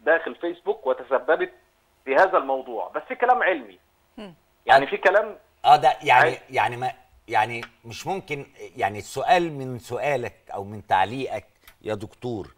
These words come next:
Speaker 3: هو ممكن تكون معمولة، يعني في إيدين لعبت في الموضوع
Speaker 2: بفعل فاعل
Speaker 3: ولا
Speaker 2: يعني.
Speaker 3: خطأ تكنولوجي القائمين على فيسبوك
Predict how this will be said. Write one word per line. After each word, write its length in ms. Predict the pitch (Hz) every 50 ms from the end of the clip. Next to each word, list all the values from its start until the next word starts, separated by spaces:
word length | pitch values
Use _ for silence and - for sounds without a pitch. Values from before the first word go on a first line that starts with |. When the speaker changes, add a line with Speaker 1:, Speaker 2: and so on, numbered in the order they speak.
| _ _ _ _ _ _ _ _ _ _ _ -
Speaker 3:
هو 220 | - 123 139 143
ممكن 340 | 156 202 226 - - 196 175
تكون 300 | - - - 202 196 185
معمولة، 680 | 175 156 139 139 160 170 185 196 196 185 170 135 - - - _ _ _ _
يعني 300 | 110 110 98 101 107 107
في 120 | - - 170
إيدين 800 | 190 156 - 135 120 165 190 202 202 190 175 147 131 127 120 - _ _ -
لعبت 440 | 120 160 180 156 143 123 120 113 -
في 60 | - 123
الموضوع 680 | 120 117 117 113 117 107 98 143 156 165 156 143 120 - -
Speaker 2:
بفعل 320 | 214 196 - 262 247 240 220
فاعل 180 | - 233 214 180
Speaker 3:
ولا 120 | - 165 170
Speaker 2:
يعني. 140 | - -
Speaker 3:
خطأ 300 | - - - - 202 185
تكنولوجي 920 | - - 151 - - 143 160 185 202 196 165 117 156 180 190 196 185 - 165
القائمين 640 | 143 - - 143 147 - - 143 147 170 190 180
على 240 | 165 139 135 135 135
فيسبوك 480 | - 170 180 170 - 113 151 185 -